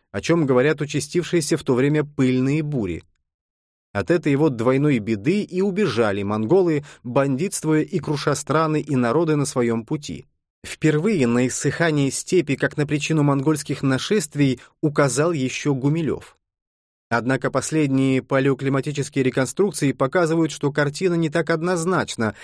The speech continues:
как представлялось пассионарному старичку. Евразийская степная зона, протянувшаяся от венгерских равнин до Китая, сушится, увлажняется весьма неравномерно. Где-то может засушить,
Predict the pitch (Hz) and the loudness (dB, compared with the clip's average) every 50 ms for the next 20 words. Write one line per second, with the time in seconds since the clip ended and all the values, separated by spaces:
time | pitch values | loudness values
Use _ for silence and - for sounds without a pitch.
0 | - - - - 135 123 - - 135 131 - - 143 135 131 143 143 135 135 127 | -20 -12 -2 -2 -2 -2 0 -2 -2 -2 -2 0 -2 0 2 2 2 2 2 -2
1 | - - - 135 - - 147 139 135 139 131 123 117 120 123 123 131 127 - - | -4 -4 -4 -4 -2 0 0 2 2 2 2 0 2 0 0 0 -2 -2 -4 -4
2 | 143 151 160 - - - - 95 85 - _ _ _ _ _ _ _ _ - 113 | -4 -4 -4 -8 -12 -8 -6 -6 -6 -6 _ _ _ _ _ _ _ _ -6 -2
3 | 113 117 127 135 131 135 185 202 143 - 165 156 147 151 - 160 147 160 156 147 | 0 2 4 2 2 2 0 -2 -2 0 0 0 0 0 -2 -2 0 2 2 2
4 | 143 143 131 123 160 214 214 175 131 117 110 92 - _ _ _ _ - 127 135 | 4 2 2 2 2 2 4 4 2 2 0 -2 -6 _ _ _ _ -2 0 0
5 | 131 - 147 151 151 143 - 143 139 127 - - 139 135 - - 135 139 135 127 | 2 2 2 2 0 0 0 -2 -2 -2 2 2 2 2 2 0 0 2 2 2
6 | 135 127 117 - - 131 - - 131 127 127 135 135 127 120 113 117 - - - | 2 0 0 -2 -6 -6 -2 0 0 2 2 2 2 2 2 0 0 -2 -2 -4
7 | - - 185 185 170 151 139 143 - - _ - - - - 226 196 - 220 170 | 0 0 2 2 2 0 0 -2 -6 -20 _ -12 -8 -2 -2 -2 0 0 -2 0
8 | - 190 180 160 165 170 160 143 156 180 196 196 190 180 - 170 156 139 139 151 | 2 2 4 4 4 2 2 2 0 0 0 0 0 0 0 0 0 2 2 0
9 | 147 147 - 139 135 151 160 175 170 156 139 139 139 143 151 143 139 156 165 170 | 0 -2 -2 -2 0 0 0 0 2 2 2 2 2 2 2 0 0 -2 -2 -2
10 | 170 143 107 90 90 90 95 98 92 85 - _ _ _ _ _ _ _ - - | -2 0 0 -2 -2 -2 -4 -4 -6 -6 -12 _ _ _ _ _ _ _ -6 -2
11 | 123 175 202 - 139 123 117 107 107 98 107 110 - 139 127 - - 214 226 190 | 0 0 2 2 2 2 2 2 0 -2 -4 -4 -2 -4 -4 -2 0 -2 -2 -2
12 | - - | -4 -8